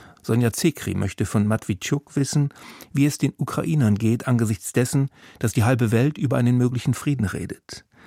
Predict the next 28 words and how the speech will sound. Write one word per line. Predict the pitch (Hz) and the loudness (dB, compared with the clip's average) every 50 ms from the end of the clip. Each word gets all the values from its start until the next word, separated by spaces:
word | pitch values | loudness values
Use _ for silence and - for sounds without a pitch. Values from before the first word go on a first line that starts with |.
| - - - - - - - - - _ - | -20 -20 -20 -20 -20 -20 -20 -20 -20 _ 0
All | 131 139 151 | 2 2 2
diese | 165 170 160 160 | 2 0 0 -2
Pläne | - - - 160 165 160 139 | 0 0 0 2 2 4 2
haben | 139 139 139 | 2 2 0
etwas | 131 123 - 123 - - - | 0 0 0 -2 -2 0 0
Surreales, | 170 180 170 135 101 104 101 104 117 143 143 - | 0 2 2 2 2 4 4 2 2 0 0 -2
das | - 120 110 - - | -2 -2 -2 2 2
nichts | 143 165 131 - - - - - | 2 2 2 0 -4 -8 -4 -2
mit | 98 98 - - | -2 -2 -2 0
unserer | - 117 113 104 107 107 | 0 2 2 2 2 2
Lebenswirklichkeit | 110 120 131 139 135 - - 127 120 - 113 - - - 120 107 | 2 2 2 2 0 0 0 0 0 0 -2 -4 -2 -2 -2 0
zu | - - 101 | 0 -2 -2
tun | - - 156 139 101 101 | 0 0 0 0 0 -2
hat. | - - - - _ _ _ - - - - - - - - - - - - | -4 -6 -8 -18 _ _ _ -20 -20 -20 -20 -20 -20 -20 -20 -20 -20 -8 -4
Nach | - 113 120 | -2 2 4
einem | 139 131 123 120 | 4 6 6 4
russischen | 127 175 180 - 170 - 175 - | 4 2 0 0 0 0 0 2
Angriff | 143 156 143 139 131 127 | 2 2 0 0 0 0
auf | 120 - | -2 -4
Kiew | - - 147 143 151 147 - 131 | -4 -2 0 2 2 2 0 0
habe | 127 120 110 110 | 0 2 2 0
ich | - - | 0 2
heute | 139 135 139 139 - - | 2 2 2 2 0 -2
als | - 120 101 - | -2 -2 -4 -2
erstes | - 131 117 110 - - 117 - | -2 -2 -2 -2 -2 -4 -2 0
meine | 131 120 117 120 | 2 2 2 2
Familie | 110 - 127 131 175 185 175 151 - | 2 2 2 2 2 2 2 2 2
angerufen, | 117 113 113 110 95 107 117 104 - 131 123 | 2 2 2 2 2 2 2 2 0 0 -2